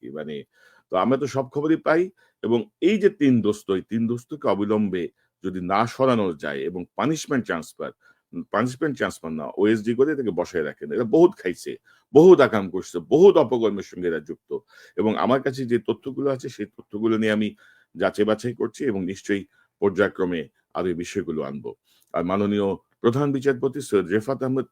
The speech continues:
অসম্ভব সৎ মানুষ, অসম্ভব একজন লার্নেড মানুষ, কিন্তু দেখেন তার আশেপাশে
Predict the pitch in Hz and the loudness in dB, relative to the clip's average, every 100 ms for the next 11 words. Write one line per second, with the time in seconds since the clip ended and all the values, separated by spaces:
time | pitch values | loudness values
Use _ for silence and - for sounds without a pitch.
0 | - 110 - 165 160 - _ - 107 107 | -8 -8 -10 -8 -8 -10 _ -8 -6 -2
1 | 117 123 123 - _ _ - 90 - 117 | -2 0 -4 -14 _ _ -12 -12 -2 -2
2 | 107 87 85 82 92 117 117 120 127 143 | 0 -2 -2 0 2 2 0 0 -2 -4
3 | - - _ _ - 101 95 101 - 139 | -12 -20 _ _ -2 0 2 2 0 -2
4 | 90 - 117 151 185 143 - | -2 2 0 2 4 4 4